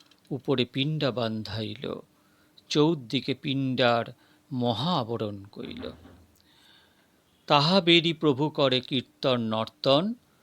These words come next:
হরিধ্বনি কোলাহলে ভরিল ভুবন।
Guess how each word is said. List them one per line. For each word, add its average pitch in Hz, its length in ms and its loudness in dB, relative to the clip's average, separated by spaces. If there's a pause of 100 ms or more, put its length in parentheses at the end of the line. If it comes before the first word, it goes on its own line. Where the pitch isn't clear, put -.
(240)
হরিধ্বনি 131 640 0
কোলাহলে 107 720 -2 (300)
ভরিল 107 400 -6
ভুবন। - 500 -12